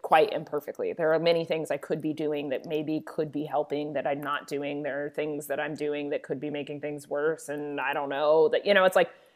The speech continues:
it's a constant ebb and flow. But I think that was the moment that I recognized that I had to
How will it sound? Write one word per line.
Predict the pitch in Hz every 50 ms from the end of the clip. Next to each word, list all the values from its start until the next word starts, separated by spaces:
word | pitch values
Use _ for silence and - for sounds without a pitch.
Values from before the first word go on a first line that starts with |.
| _ _
it's | - 202 180
a | 208
constant | - 180 190 196 208 202 - 190 185 -
ebb | - 175 170
and | 175 160 156
flow. | - _ 151 147 151 156 165 185 196 190 - - _ _ _ _
But | - 196
I | 196
think | 180 - 190 180 -
that | 170 175 190 - 170
was | 170 165 165
the | - 165
moment | 156 160 160 156 160 160 151 -
that | - 151 -
I | - 151 151 147
recognized | 151 147 147 147 - 143 139 147 143 143 143 139 143 147 -
that | 143 - - -
I | 151 147 143 143 147 151 151 147 - - - -
had | 147 147 143 147 151 147 135 - - -
to | 151 143 143 143 143 143 139 143 139 139 - -